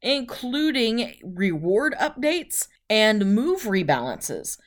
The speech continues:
For the reward updates, they are announcing that now at rank twenty, you will be guaranteed an encounter with Frillish, which evolves into Jellicent. So we're getting a new Pokemon in this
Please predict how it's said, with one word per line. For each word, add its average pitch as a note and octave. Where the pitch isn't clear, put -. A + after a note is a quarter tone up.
For D#4+
the C#4+
reward A#3
updates, F3+
they A3
are B3+
announcing G3+
that G#3+
now B3+
at A3
rank B3
twenty, B3
you G3+
will C4+
be D4
guaranteed G#3
an B3+
encounter A#3
with A3+
Frillish, B3+
which G#3
evolves E3+
into E3+
Jellicent. G3+
So E3
we're F3
getting F3+
a G#3
new F#3
Pokemon G#3
in G3
this G3